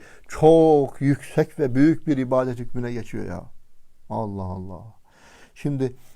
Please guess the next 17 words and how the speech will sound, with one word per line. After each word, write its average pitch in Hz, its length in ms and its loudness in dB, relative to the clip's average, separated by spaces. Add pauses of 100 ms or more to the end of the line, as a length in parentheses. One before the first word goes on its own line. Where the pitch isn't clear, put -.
(140)
adeta 123 540 0
her 131 260 0
yerden 123 600 -2
Cenab-ı 120 380 -2
Hak 120 260 -8
bizi 113 200 -4
kurtarmak 113 560 -6
için 120 220 -8
fırsatlar - 560 -6
atıyor, 113 300 -8
açıyor 104 300 -8
önümüze. 98 440 -12 (800)
Oradan 131 480 2
biraz, 104 300 -4
oradan 135 460 0
biraz 107 260 -4
derken, 131 440 -2